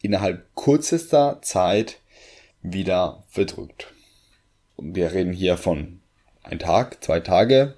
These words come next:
vielleicht eine Woche, wenn es hochkommt. Also es ist zumindest das klassische Verhalten von Anfängern, leider auch von Athleten, die sehr viel Erfahrung haben, manchmal auch. Also die lernen es nie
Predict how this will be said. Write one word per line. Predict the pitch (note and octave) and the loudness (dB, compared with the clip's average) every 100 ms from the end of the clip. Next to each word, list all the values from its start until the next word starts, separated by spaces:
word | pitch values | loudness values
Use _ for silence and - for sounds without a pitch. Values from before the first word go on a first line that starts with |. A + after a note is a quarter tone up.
| _ | _
vielleicht | - F2 A2 C#3+ | -2 2 2 2
eine | A#2 | 2
Woche, | - - F2+ D#2 - - - _ - | 2 4 2 2 -12 -20 -20 _ -8
wenn | F2+ | -6
es | F2 - | -6 -2
hochkommt. | E2+ - - D#2 D2+ E2 | -4 -4 -4 -4 -4 -10
Also | E2 | -8
es | E2 - | -8 -8
ist | G2+ | -8
zumindest | - G2+ G#2+ B2+ B2+ B2 - - - - - | -4 2 4 6 4 2 -12 -20 -18 -20 -14
das | - | -4
klassische | - G#2 A2+ A2+ A#2 | 2 2 0 -4 -6
Verhalten | G#2+ G2 G2+ G#2 A2+ G2+ - _ _ _ _ - | -4 0 0 2 2 0 -4 _ _ _ _ -8
von | - F2+ F2+ F2+ _ - - - - | -4 -2 -4 -10 _ -20 -20 -18 -10
Anfängern, | - G2+ - A#2+ B2+ A#2 | 0 0 2 4 4 4
leider | F2 F#2 G#2+ - | 4 4 4 4
auch | F2 G#2+ | 2 2
von | - | -2
Athleten, | F2 - F#2 G#2 | -4 -2 -4 -4
die | F#2 | -4
sehr | F2+ | -4
viel | F2 - | -4 -8
Erfahrung | - - E2+ F#2 G#2 A2 | -8 -6 -6 -4 -6 -2
haben, | A2+ A2 C3 D#3 | 2 2 0 -4
manchmal | C3+ B2+ C3 - C#3 A#2 | -2 -2 -2 0 2 4
auch. | D3+ D3 | 4 4
Also | F2+ | 0
die | F2+ | -4
lernen | F#2 F2 G2+ A2 | 0 0 2 0
es | F#2 F2 | -4 -4
nie | G2 G#2 A2 D3 A#3+ | 0 2 4 4 0